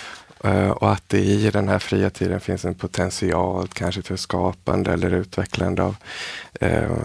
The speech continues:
ja, mer, eh, samvaro med bygd och så vidare. Men,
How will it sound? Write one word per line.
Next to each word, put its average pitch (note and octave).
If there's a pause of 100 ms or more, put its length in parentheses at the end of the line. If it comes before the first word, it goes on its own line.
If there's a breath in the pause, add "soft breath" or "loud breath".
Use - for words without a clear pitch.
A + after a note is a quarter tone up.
(1600 loud breath)
ja, E2+
mer, F#2+ (180)
eh, B2+ (360)
samvaro A2+
med G#2 (120)
bygd G#2+
och G#2+
så -
vidare. G#2+
Men, A#2